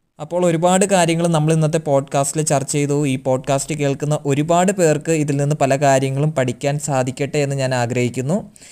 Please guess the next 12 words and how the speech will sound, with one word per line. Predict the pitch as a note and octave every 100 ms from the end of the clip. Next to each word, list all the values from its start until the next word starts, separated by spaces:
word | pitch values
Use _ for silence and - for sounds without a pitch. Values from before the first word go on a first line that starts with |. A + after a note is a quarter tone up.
| - -
അപ്പോൾ | D3+
ഇത്രയും | D#3+ E3+ F3+ G3+
നേരം | F#3 F3 F#3 E3
ഇത്രയും | D#3 D3+ E3
കാര്യങ്ങൾ | D#3+ D3+ D3+ D#3+
നമ്മളുമായിട്ട് | D3 D3 D3 C#3 D3
ഷെയർ | - C3+ C#3
ചെയ്ത | C#3 C3+ C#3 E3+ - - -
ഷാജി | B2+ B2+
ചേട്ടന് | D3 C3+ C#3+
വളരെയധികം | E3+ D3 A#2+ B2 C3+ B2+ B2 A#2+
നന്ദി. | G#2+ B2+ A3